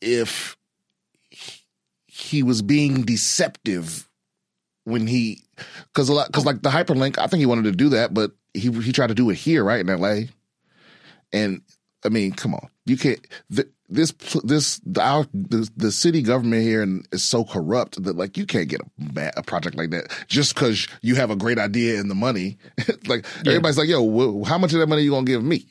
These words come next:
Speaker 1: <laughs> That's how all these
Speaker 2: <laughs>
Speaker 1: politicians are. So, yeah, I mean, maybe, I don't, I don't, and I, I don't think he's, you know, I, and look, I don't know the motherfucker, and I'm not
Speaker 2: Yeah.
Speaker 1: even, like, a huge Elon Musk fan, but I, but I just think, I don't know if he's ever purposely tried to deceive people with the promises.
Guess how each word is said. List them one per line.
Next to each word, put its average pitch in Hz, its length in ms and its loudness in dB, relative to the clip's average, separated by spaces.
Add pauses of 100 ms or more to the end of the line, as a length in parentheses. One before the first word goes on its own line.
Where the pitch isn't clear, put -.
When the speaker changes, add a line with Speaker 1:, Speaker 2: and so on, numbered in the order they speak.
(160)
Speaker 1:
<laughs> - 200 -12
That's 185 220 0
how 208 160 4
all 285 80 4
these 277 160 6
Speaker 2:
<laughs> - 220 2
Speaker 1:
politicians 147 400 4
are. 120 60 0 (280)
So, 196 200 4
yeah, 220 200 6
I 208 40 4
mean, 220 180 6
maybe, 190 340 2
I 165 120 2
don't, 202 160 2
I 175 60 2
don't, 190 160 4
and 165 100 2
I, 180 160 2
I 156 120 0
don't 185 160 2
think 175 200 -2
he's, 139 460 0 (480)
you 196 80 4
know, 185 100 2
I, 214 160 0
and 214 100 2
look, 165 140 0
I - 100 0
don't 151 200 2
know 92 120 -2
the 92 60 -4
motherfucker, 73 520 -6
and 147 120 2
I'm 202 80 2
not 208 60 6
Speaker 2:
Yeah. 202 80 6
Speaker 1:
even, 196 120 4
like, 175 140 -2
a 156 40 2
huge 165 360 4
Elon 139 320 0
Musk 120 200 0
fan, 95 380 -4
but 120 140 0
I, 123 180 2
but 117 120 0
I 120 60 0
just 120 200 -2
think, 123 260 -2 (300)
I - 80 0
don't 139 180 0
know 135 140 2
if 135 100 0
he's 123 280 2
ever 117 320 2 (480)
purposely 123 680 0
tried 113 280 0
to 107 60 0
deceive 110 480 0
people 104 240 -4
with 95 180 -8
the - 60 -8
promises. 98 640 -8